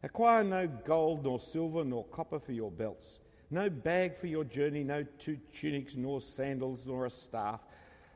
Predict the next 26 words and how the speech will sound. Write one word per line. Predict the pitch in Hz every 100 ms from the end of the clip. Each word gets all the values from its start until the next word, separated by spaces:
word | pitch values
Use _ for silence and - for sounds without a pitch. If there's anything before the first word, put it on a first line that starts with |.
| _
For | 123
the | 127
labourer | 135 214 208 208 208 - - -
deserves | 151 135 170 151 -
his | - 120
food. | - 127 113 92 - - - _ _ _ _ - -
And | 160 170
whatever | 202 269 294
town | - 214 214
or | 196
village | 202 202
you | 185 175
enter, | 180 185 180 - -
find | 302 269
out | 214 185
who | 180 165
is | 127
worthy | 139 151 127
in | 123
it | 110
and | 107 101
stay | - 175 190 180
there | 151 131 90 - - - - 127
until | 120 - 131
you | 117 113
depart." | 104 - 98